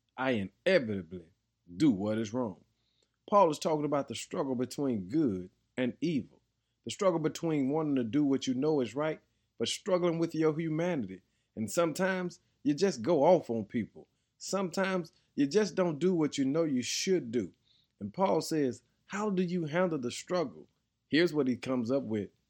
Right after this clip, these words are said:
You keep trusting the Lord. You know that God has given you Jesus as your example.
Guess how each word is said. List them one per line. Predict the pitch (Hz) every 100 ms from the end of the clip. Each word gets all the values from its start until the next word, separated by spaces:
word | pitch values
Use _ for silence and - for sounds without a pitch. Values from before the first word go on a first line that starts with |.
| _ _ _
You | -
keep | - 156 -
trusting | - 190 - 113
the | 107
Lord. | 104 117 92 - _ _ _ _
You | 123 185
know | 160 160
that | 131 107
God | 101 151 160 165
has | 135 110
given | 101 143 139
you | 147 147
Jesus | 110 170 127 92 92 - _ -
as | 120 110
your | 127 123
example. | 113 110 135 110 -